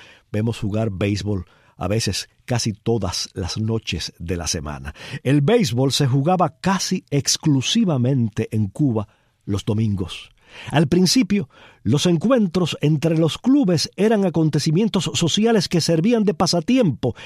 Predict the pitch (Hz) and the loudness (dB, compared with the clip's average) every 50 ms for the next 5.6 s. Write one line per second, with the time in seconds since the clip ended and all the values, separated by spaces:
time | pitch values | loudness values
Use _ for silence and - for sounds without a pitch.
0 | - - - 165 170 151 156 156 147 - 170 180 180 175 147 147 139 127 127 127 | -14 -4 0 2 2 4 2 2 0 0 0 0 0 2 0 0 0 2 2 2
1 | 117 113 117 110 120 123 123 113 98 101 104 95 - - - - - - 113 107 | 2 2 2 2 2 2 2 2 0 0 -4 -4 -8 -14 -16 -12 -4 -2 0 0
2 | 92 131 233 262 233 - - 190 156 - - - - - - - - 160 - 165 | 2 2 0 0 0 0 -2 -2 -2 -4 -6 -8 -10 -4 0 0 0 2 2 2
3 | 165 160 156 156 160 160 147 143 247 277 277 269 240 240 240 202 - - - _ | 4 4 4 4 4 4 2 2 2 2 2 2 2 2 2 2 0 -2 -6 _
4 | - 196 190 190 190 190 226 254 240 160 - 180 160 - - 165 180 170 160 147 | -2 0 0 2 2 0 0 0 -2 -2 -2 0 0 0 2 2 2 4 2 2
5 | - - 196 269 302 277 262 190 175 214 - | 0 0 0 2 2 2 2 0 0 -2 -2